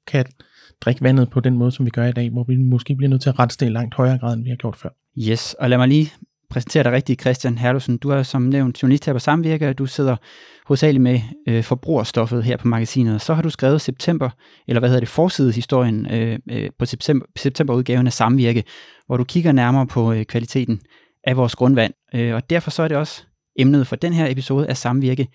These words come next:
Speaker 2: mellem linjerne. Og de næste tyve minutter, så skal vi først kigge på, hvor rent vores grundvand faktisk er. Og derefter så taler vi om, i hvilken udstrækning forurening i vandet er et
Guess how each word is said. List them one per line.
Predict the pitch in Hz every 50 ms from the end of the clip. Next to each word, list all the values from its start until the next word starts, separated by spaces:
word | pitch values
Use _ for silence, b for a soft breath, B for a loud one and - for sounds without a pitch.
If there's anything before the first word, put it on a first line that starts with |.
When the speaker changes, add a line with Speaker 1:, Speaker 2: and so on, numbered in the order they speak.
| _ _ _
Speaker 2:
mellem | 131 131 131 123 117
linjerne. | 107 107 110 117 120 110 104 92 b b b b b b b b b b
Og | 131
de | 135
næste | 147 160 180 - 180
tyve | - - - 180 180
minutter, | 175 165 160 147 135
så | 131 - 151
skal | - - 160
vi | 139
først | 123 - 127 127 131 -
kigge | - - 139 - _
på, | - 131 123 113 131
hvor | - 110 - -
rent | 160 143 113 104 - - -
vores | - 117 110 113 110 - -
grundvand | - 131 131 135 127 123 - - _ _ _ -
faktisk | - 117 123 - - - - -
er. | - 135 165 - b b b b b b b b b b
Og | 143 131 -
derefter | 160 156 143 - 151
så | 139 - 160 160 160 160 143 123 - -
taler | - 160 147 139
vi | 127 123
om, | 123 131 135
i | -
hvilken | 120 123 127 147 - 127 110 - - -
udstrækning | - 147 170 - - 120 117 - - 113 107 107 127 -
forurening | - 120 117 120 139 135 127 123 113
i | 110
vandet | 120 131 131 127 113 107
er | 107
et | 104